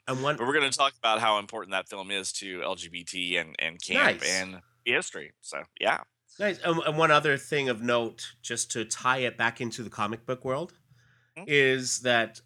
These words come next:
Speaker 1: uh, among the, uh, the five, uh, Academy Award nominations, uh, that it, that it had,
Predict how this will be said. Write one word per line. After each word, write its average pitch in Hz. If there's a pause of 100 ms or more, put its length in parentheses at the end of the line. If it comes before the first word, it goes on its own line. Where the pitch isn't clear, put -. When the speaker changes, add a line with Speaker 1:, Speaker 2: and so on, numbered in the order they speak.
Speaker 1:
uh, 113
among 135
the, 117
uh, 104
the 107
five, 113
uh, 104
Academy 110
Award 101
nominations, 104 (240)
uh, 110
that 110
it, 113
that 117
it 113
had, 120